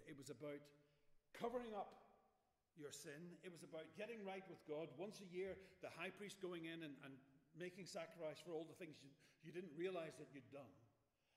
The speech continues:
And you left the priests to serve God. And the word that's actually used here is the word of the service of a priest.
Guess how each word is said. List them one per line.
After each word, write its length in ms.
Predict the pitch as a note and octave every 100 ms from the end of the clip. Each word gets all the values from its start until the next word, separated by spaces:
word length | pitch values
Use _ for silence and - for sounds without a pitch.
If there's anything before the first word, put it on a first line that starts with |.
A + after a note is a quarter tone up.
| -
And 80 | G3
you 80 | G3
left 240 | G#3 G#3+ A3
the 100 | G3+ -
priests 720 | B3+ B3+ - - - - - - _ -
to 40 | -
serve 360 | - F3 D3
God. 220 | G#2+ B2 F#2 E2+ - - _ _ _ - -
And 60 |
the 100 | F#3
word 220 | F3+ C4 C#4
that's 160 | C4
actually 480 | A3+ - G3 F#3 F3
used 380 | F#3 C4 A#3 -
here 400 | D#3+ C3 B2+ B2+ - - - _ _ _ -
is 160 | F#3
the 140 | F#3+ F3
word 340 | G#3+ G#3+ - - F#3+
of 140 | E3
the 80 | F3
service 580 | - - G#3+ G3+ F#3+ -
of 100 | E3+
a 80 | E3+ - F#3+
priest. 400 | F#3+ - -